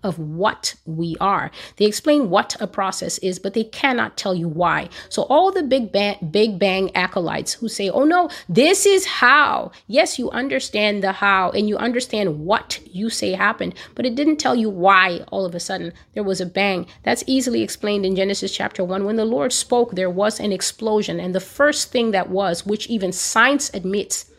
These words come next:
is a huge explosion of light. And that's because the first sentence that came out of God's mouth when he made the world is, "Let there be light." Those two dovetail. And so the judgment of the righteous being according to the de-, determination of the Lord.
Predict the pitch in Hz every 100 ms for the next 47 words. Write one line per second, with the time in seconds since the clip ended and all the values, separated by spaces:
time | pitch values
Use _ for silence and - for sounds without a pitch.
0 | _ _ _ - 240 247 254 254 220 -
1 | 180 180 180 170 180 170 190 - - -
2 | - - 247 294 - 247 220 214 196 214
3 | 220 - 196 185 180 175 170 180 175 165
4 | 160 180 190 202 - 160 151 143 - 160
5 | 175 185 233 226 170 175 170 165 - -
6 | - _ _ _ _ 208 190 175 170 165
7 | 160 156 - - - _ _ _ _ _
8 | _ 165 170 - 190 156 170 160 - 160
9 | 175 _ _ _ - - - 220 226 -
10 | 214 208 202 180 320 359 302 262 208 202
11 | 185 196 226 220 214 202 214 202 196 208
12 | 202 202 196 175 170 170 - 180 - 202
13 | 190 175 180 170 175 170 170 185 185 170